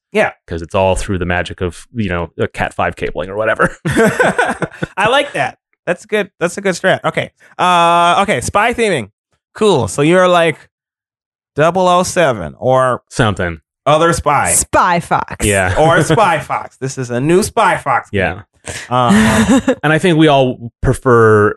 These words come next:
Speaker 2: uh, infiltration and extraction
Speaker 1: Yeah.
Speaker 2: over, say, uh, shooting people with the Walther P P K, right?
Speaker 1: Yeah.
Speaker 3: Oh, yeah.
Speaker 2: Okay.
Speaker 1: <laughs>
Speaker 3: Oh, yeah.
Speaker 1: Yeah.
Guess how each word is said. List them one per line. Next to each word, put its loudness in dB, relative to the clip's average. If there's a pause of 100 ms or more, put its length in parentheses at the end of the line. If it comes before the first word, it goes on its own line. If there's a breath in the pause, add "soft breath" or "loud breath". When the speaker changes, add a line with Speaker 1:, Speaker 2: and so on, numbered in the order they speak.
Speaker 2:
uh, 0
infiltration 0
and 0
extraction -2
Speaker 1:
Yeah. -2
Speaker 2:
over, 2
say, 0
uh, 0
shooting -2
people -4
with -4
the -4
Walther -4
P -12
P -14
K, -6
right? -2 (140)
Speaker 1:
Yeah. 0
Speaker 3:
Oh, 2
yeah. 2
Speaker 2:
Okay. 0
Speaker 1:
<laughs> 0
Speaker 3:
Oh, 4
yeah. 2
Speaker 1:
Yeah. -6